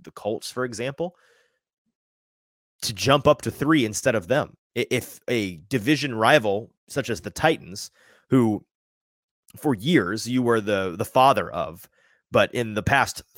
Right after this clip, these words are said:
five or so seasons, you have not only not been the father of them, they've been the father of you. And the rest of the league has largely been the father of you. You've been on a steady decline into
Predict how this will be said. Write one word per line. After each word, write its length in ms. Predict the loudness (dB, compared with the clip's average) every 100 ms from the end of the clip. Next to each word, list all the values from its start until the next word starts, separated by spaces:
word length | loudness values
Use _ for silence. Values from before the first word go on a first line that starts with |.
| -20 -20
five 460 | 2 4 4 0 -8
or 240 | -8 -4 -4
so 240 | 0 -2
seasons, 540 | 0 -2 -2 -4 -8 -2
you 180 | 2
have 300 | 4 2 0 -10
not 280 | -4 2 4
only 220 | 4 2
not 220 | 2 2
been 120 | 0
the 80 | -8
father 360 | -6 -4 -2 -4
of 120 | 0
them, 160 | 0 0
they've 100 | 0
been 140 | -2
the 80 | 0
father 360 | 4 4 4
of 120 | 0 -2
you. 280 | 0 0 -2 _ _ _
And 460 | 2 4 4 0 -10 -16 _
the 140 | -4 2
rest 200 | 2 2
of 60 |
the 80 | -2
league 340 | 0 2 2 2
has 200 | 0 2
largely 320 | 4 4 4
been 140 | 0
the 80 | 0
father 340 | 4 4 6 4
of 80 |
you. 140 | 2 0
You've 220 | 0 0
been 260 | 0 0 -2
on 200 | -2 0
a 140 | -2 -4
steady 300 | -4 0 -2
decline 720 | -2 -6 -4 -2 0 0 -4
into 560 | -8 -10 -6 -4 -4